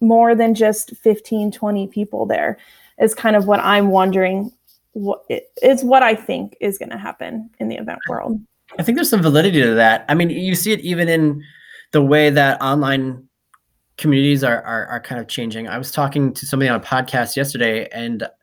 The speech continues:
Speaker 2: she, I asked her about,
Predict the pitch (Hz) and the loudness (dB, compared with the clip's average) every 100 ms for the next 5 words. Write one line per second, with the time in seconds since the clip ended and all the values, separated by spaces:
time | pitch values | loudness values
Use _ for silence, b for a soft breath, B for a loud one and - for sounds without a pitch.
0 | _ _ _ _ _ _ _ - - 139 | _ _ _ _ _ _ _ -4 -2 2
1 | 131 135 131 131 123 117 - _ _ _ | 2 4 2 4 4 2 -6 _ _ _
2 | _ _ 135 143 143 160 143 123 117 120 | _ _ 0 0 0 2 2 2 0 2
3 | 117 113 - | 4 2 -4